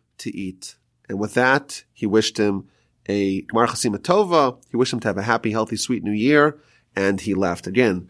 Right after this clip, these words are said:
this is the leader of the Jewish people, the figurehead of the whole community,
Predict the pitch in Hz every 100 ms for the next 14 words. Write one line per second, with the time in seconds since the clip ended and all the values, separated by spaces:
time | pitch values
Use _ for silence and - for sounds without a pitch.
0 | _ - - 127 92 98 104 113 156 190
1 | 190 180 _ _ 107 120 156 151 120 131
2 | 127 143 139 190 185 _ _ _ _ 101
3 | 98 101 120 180 196 196 - - 143 160
4 | 185 214 196 180 196 226 - 135 143 160
5 | 185 185 220 247 269 269